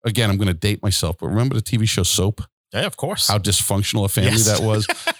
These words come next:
Speaker 1: Yeah,
Speaker 2: Yeah,
Speaker 1: I, I
Speaker 2: absolutely.
Speaker 1: think I have Soap version two point oh,
Speaker 2: Right.
Speaker 1: but better.
Speaker 2: <laughs>
Speaker 1: We're just talking about my family, and I'll pr-,
Speaker 2: Uh,
Speaker 1: I'll never publish that because e-,
Speaker 2: Right.
Speaker 1: these,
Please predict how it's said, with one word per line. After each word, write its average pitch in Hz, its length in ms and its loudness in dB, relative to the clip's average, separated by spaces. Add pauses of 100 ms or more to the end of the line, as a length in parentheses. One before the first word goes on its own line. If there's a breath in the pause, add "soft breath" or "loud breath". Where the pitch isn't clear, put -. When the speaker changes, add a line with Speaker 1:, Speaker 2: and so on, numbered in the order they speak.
Speaker 1:
Yeah, 107 180 2
Speaker 2:
Yeah, 101 60 0
Speaker 1:
I, 117 60 2
I - 20 2
Speaker 2:
absolutely. 135 420 0
Speaker 1:
think 120 260 0
I 104 140 2
have 95 260 4
Soap - 420 0
version 92 580 -2
two 113 200 0
point 101 320 2
oh, 101 280 2 (160)
Speaker 2:
Right. 117 180 0
Speaker 1:
but 95 160 2
better. 90 320 0 (100)
Speaker 2:
<laughs> - 340 -10
Speaker 1:
We're 98 200 -2
just 127 260 0
talking 107 240 0
about 92 260 0
my 85 120 0
family, 101 560 0
and 104 160 2
I'll 104 120 2
pr-, - 180 -4
Speaker 2:
Uh, - 60 -2
Speaker 1:
I'll 107 180 0
never 113 380 2
publish 95 420 0
that 98 260 0
because 92 340 -2
e-, 110 60 2
Speaker 2:
Right. 90 420 -4
Speaker 1:
these, 117 220 2